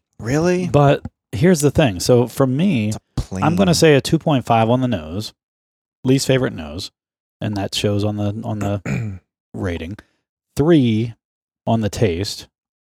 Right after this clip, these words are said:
Speaker 2: because it's, it's just there. It's okay. I could drink it. It's not, it's not jumping out at me in a bad way. It's not jumping out at me in a good way.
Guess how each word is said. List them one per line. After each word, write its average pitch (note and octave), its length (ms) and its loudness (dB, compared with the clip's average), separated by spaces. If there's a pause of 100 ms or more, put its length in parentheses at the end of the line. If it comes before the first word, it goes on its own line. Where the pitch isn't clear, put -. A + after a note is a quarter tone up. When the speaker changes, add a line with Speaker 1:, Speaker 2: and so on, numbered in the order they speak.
(420)
Speaker 2:
because B2+ 220 2
it's, - 320 0
it's - 240 -2
just - 280 -2 (200)
there. A#2+ 340 0
It's - 180 -2
okay. B2+ 420 0
I A2 80 -4
could A#2+ 160 -4
drink B2 300 -2
it. - 120 -14 (600)
It's A2 160 -2
not, C3 420 2
it's A#2 180 -4
not C3 280 2
jumping B2 360 0
out A2+ 140 0
at B2 80 -2
me A#2+ 160 0
in A2+ 80 0
a G2+ 60 -4
bad G#2+ 260 0
way. B2+ 140 0
It's - 140 -2
not A#2+ 120 0
jumping A#2 260 -2
out A2+ 120 0
at A#2 80 -4
me A2 100 -4
in G#2 80 -2
a F2+ 80 -4
good A2 220 -2
way. D3 340 -2